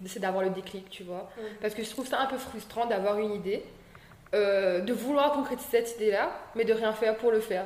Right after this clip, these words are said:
Speaker 1: enfin,
Speaker 2: Mm.
Speaker 1: pour le, pour concrétiser le projet, tu vois. Et du coup, je trouve ça un peu frustrant. Bon, c'est pas difficile parce que qui veut peut, tu vois.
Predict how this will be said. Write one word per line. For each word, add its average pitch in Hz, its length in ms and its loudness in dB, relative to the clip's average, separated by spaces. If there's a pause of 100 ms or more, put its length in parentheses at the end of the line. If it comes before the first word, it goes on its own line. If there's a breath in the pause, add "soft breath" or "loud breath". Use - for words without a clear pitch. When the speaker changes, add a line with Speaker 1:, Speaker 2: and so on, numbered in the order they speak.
Speaker 1:
enfin, 190 280 2
Speaker 2:
Mm. 190 60 -6
Speaker 1:
pour 214 160 4
le, 202 120 4
pour 214 160 -2
concrétiser 214 460 -4
le 196 100 -4
projet, 190 320 -8
tu 190 180 -12
vois. 180 200 -6 (400 loud breath)
Et 233 60 2
du 208 120 -4
coup, 302 120 -2
je 320 60 -8
trouve 294 160 -4
ça 269 280 2
un 240 60 4
peu 269 160 -2
frustrant. 233 500 -2
Bon, 196 140 -4
c'est 196 120 -6
pas 196 140 0
difficile 196 480 -6
parce 196 160 -4
que 202 80 -4
qui 196 180 -10
veut 190 160 -4
peut, 220 260 -6
tu - 180 -14
vois. 190 240 -4